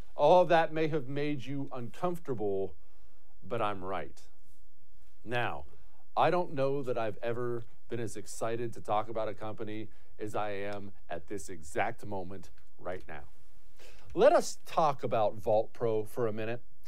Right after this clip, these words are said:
You see, Vault Pro, they make not only safes, they make storm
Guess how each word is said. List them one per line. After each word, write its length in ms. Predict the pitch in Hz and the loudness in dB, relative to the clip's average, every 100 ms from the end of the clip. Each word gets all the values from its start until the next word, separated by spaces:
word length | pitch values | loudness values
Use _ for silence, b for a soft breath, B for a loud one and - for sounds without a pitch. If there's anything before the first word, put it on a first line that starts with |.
| b b - | b b -2
You 140 | 160 | -2
see, 340 | 131 170 156 | 0 0 0
Vault 420 | 143 127 165 226 226 | 0 6 8 8 6
Pro, 460 | 226 233 226 247 | 6 8 8 6
they 240 | 131 143 185 | 4 6 6
make 340 | 190 170 - | 4 2 2
not 240 | 139 185 | 2 2
only 320 | 254 277 233 147 | 2 0 0 -2
safes, 800 | - 151 127 - - - - - - - - - | 0 2 2 0 -2 -2 -2 -2 -2 -2 -2 -2
they 320 | 110 151 156 | 4 4 6
make 380 | 139 139 131 - | 4 2 0 -2
storm 880 | - - - - - 202 226 226 247 | -2 -2 -2 4 8 10 8 6 2